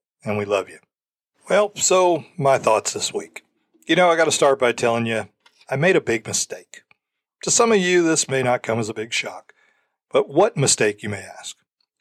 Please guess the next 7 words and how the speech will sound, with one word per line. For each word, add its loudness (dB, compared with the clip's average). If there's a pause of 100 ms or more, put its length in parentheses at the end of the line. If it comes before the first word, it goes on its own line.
(120)
Well, 2 (520)
I -4
started 2
watching 0
the -4
news -8
again. -20